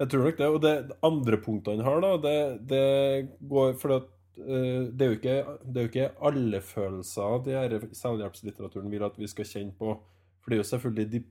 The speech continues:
positive. Eh, og det andre punktet hans er fokuser på det negative i livet ditt.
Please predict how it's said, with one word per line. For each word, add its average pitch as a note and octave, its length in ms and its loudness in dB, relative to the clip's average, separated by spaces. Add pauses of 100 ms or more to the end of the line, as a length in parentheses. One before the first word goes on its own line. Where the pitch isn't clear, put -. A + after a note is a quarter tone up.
positive. A2 1040 -4 (560)
Eh, A#2 180 4
og A#2+ 140 2
det C3 100 4
andre A#2+ 320 2
punktet G2 340 -4
hans A#2+ 200 -2
er A#2+ 440 2
fokuser C3+ 880 -6
på C#3 140 -4
det B2 140 2
negative G2 840 -4
i A2 300 -2
livet G2 340 -4
ditt. A#2+ 320 -8